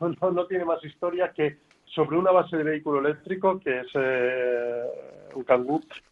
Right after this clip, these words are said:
Lo que queremos es también, eh, mostrar, eh, todo lo que es la estrategia de descarbonización que estamos implementando y lo queremos hacer en una visualización de lo que es el modelo de camperización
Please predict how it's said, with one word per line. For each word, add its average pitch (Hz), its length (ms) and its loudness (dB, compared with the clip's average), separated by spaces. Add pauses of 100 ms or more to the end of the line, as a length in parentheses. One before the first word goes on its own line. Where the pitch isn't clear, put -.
(120)
Lo 139 180 6
que 147 160 0
queremos 170 440 4
es 170 160 0
también, 156 540 6
eh, 151 200 2
mostrar, 151 540 0 (140)
eh, 151 280 4 (200)
todo 185 280 2
lo 175 180 0
que 165 180 0
es - 160 -6
la 147 120 2
estrategia 165 580 0
de 151 140 0
descarbonización 135 960 0 (340)
que 147 80 2
estamos 156 320 2
implementando 156 720 2 (540)
y 170 140 6
lo 170 160 8
queremos 170 400 0
hacer 165 300 -2
en 165 60 2
una 165 180 2
visualización 156 800 0
de 160 100 6
lo 139 140 0
que 170 80 4
es 160 100 0
el 165 120 2
modelo 165 360 4
de 156 100 2
camperización 151 880 2